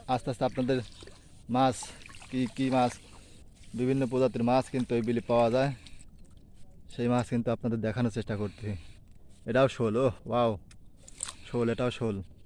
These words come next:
দেখুন, বর্ষার নতুন পানিতে যেমন বৃষ্টি হচ্ছে, সেই মাছগুলো কিন্তু উপরে উঠতে,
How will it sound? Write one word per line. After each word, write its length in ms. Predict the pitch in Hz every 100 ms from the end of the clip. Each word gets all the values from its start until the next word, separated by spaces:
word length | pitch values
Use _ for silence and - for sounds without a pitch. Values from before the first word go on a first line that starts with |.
| - -
দেখুন, 440 | 110 104 127 131 127 - - - - -
বর্ষার 360 | 113 117 135 120
নতুন 360 | 120 113 117
পানিতে 480 | 113 120 123 131 135 - - - - - - - - -
যেমন 200 | 113 117
বৃষ্টি 300 | 113 123 -
হচ্ছে, 400 | 127 131 147 139 - -
সেই 100 | 120
মাছগুলো 400 | 123 117 127 131
কিন্তু 240 | 135 127
উপরে 220 | 120 127
উঠতে, 280 | 127 - 139